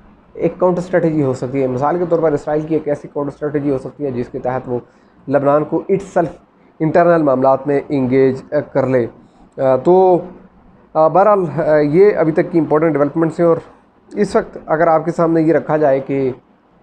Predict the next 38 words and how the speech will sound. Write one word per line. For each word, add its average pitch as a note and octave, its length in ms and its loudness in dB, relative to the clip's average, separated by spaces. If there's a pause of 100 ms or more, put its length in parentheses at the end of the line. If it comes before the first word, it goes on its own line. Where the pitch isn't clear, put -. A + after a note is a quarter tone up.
(140)
अ, B2+ 100 -6
जो D3 220 2
इमर्जिंग D#3 460 2
थ्रेट D#3 260 -4
इसराइल D3 340 -2
अपने C#3 200 0
लिए C3+ 180 -2
समझता C3+ 380 -4
है C3 80 0
वो C3 220 -4
सीरिया, C#3 440 -4 (560)
लेबनान, C3+ 480 0 (280)
ए, C#3 240 -2
ये C3+ 100 0
दो D3 260 2
उसके - 300 -4
जो C3+ 80 -6
immediate C3+ 440 0
neighbors C#3+ 420 2
हैं C#3 100 -2
उन्हें C3+ 160 0
समझता C#3 440 -4
है C3+ 140 0
और C#3+ 100 0
इन C#3 140 0
दोनों D#3 280 2
ममालिक C3+ 420 -2 (340)
के D3+ 180 0
हवाले B2+ 340 0
से C#3+ 180 -10 (420)
सीरिया, G#3 440 0 (540)
शाम G3+ 220 0
जो G3 100 0
है C#3 140 0
उसके E3+ 260 -2
ऊपर E3+ 220 0
बहुत E3 500 2
ज़्यादा, C#3+ 380 0